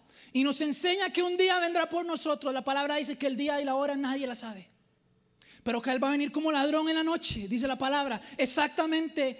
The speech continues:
como era la tradición de las bodas judías. Como ladrón en la noche iba a venir. Y el único detalle que tenían que tener en cuenta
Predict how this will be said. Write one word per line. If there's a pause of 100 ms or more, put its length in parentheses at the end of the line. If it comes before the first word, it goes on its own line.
(120)
como
era
la
tradición
de
las
bodas
judías.
Como
ladrón
en
la
noche (320)
iba
a
venir. (1800)
Y
el
único (1120)
detalle
que
tenían
que
tener
en
cuenta